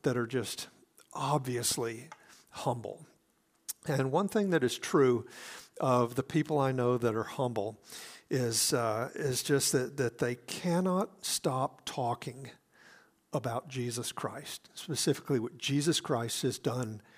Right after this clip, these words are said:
for them. And they often talk, uh, with emotion in their voice and sometimes with tears in their eyes about what Jesus has done for them, the mercy he's shown them, the grace that they didn't deserve,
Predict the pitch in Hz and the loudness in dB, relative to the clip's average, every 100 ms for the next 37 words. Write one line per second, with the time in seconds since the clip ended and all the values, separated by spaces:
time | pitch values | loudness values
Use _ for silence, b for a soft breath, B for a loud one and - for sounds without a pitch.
0 | b - 123 101 120 107 127 139 - _ | b -4 -4 -2 -2 -4 -12 -16 -20 _
1 | B B B - 139 135 147 180 208 233 | B B B 0 2 2 4 6 6 4
2 | 185 - 104 110 - - B B B B | 0 2 2 2 -2 -16 B B B B
3 | 190 135 131 160 139 127 123 160 - 185 | -2 0 0 2 0 0 4 4 4 4
4 | 170 185 156 131 120 175 - - - 156 | 6 6 6 6 6 4 0 -4 -8 -4
5 | 123 123 123 123 143 131 151 123 120 131 | -2 -2 -2 -2 0 0 0 0 -2 -6
6 | 117 - - 156 135 139 - - 147 139 | -10 -8 -2 0 0 -2 -6 -4 -4 0
7 | 139 - 117 104 113 113 - _ B B | -2 -2 -6 -6 -8 -6 -8 _ B B
8 | B B 190 - 147 170 160 _ - 151 | B B -4 -2 -2 -4 -12 _ -8 0
9 | 160 156 143 - 147 - - 139 127 113 | 4 4 4 0 -2 -2 -2 -2 0 0
10 | 123 123 110 127 - 143 135 156 147 - | -2 -2 -8 -10 0 2 8 8 8 6
11 | 139 117 156 - - 131 127 117 113 131 | 2 0 0 2 4 4 4 0 -4 -6
12 | 139 - 151 170 160 - 147 131 120 127 | -6 6 10 12 10 6 4 2 4 2
13 | 120 117 123 110 | 2 0 4 4